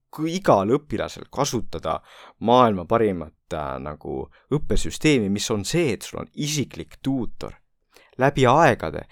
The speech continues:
on kõige targemad inimesed olnud need, kellel on isiklik tuutor, on ju, et, äh, kõiki tarku inimesi, äh, või noh, peaaegu kõikidel on olnud kodus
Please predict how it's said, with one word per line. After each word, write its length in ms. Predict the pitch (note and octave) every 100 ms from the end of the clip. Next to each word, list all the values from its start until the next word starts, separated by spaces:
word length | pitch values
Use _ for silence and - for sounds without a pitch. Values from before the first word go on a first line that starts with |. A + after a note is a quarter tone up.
| - - -
on 60 | G2+
kõige 160 | C3+ A#2+
targemad 340 | B2+ A2+ G2+
inimesed 300 | A#2+ A#2 -
olnud 200 | F2+ F2 B2
need, 180 | B2+
kellel 300 | - E2 E2
on 80 | D#2+
isiklik 380 | G2+ A2 G2+ F2+ -
tuutor, 480 | C#3+ B2+ - - F2
on 140 | G2+ F2+
ju, 60 | - - - E2
et, 320 | D#2+ _ -
äh, 380 | E2+ D2+ D2+ - - - E2 -
kõiki 240 | C3 -
tarku 380 | A2 A2+ - A#2
inimesi, 800 | A2+ F#2+ F2+ - F#2+ F2+ F2 F2
äh, 220 | - E2 - D#2+ -
või 100 | C3+
noh, 80 | G#2+
peaaegu 340 | D3 C#3 - G2
kõikidel 400 | G2 - E2+ F2
on 140 | F#2
olnud 140 | F#2+ -
kodus 300 | G#2 D#2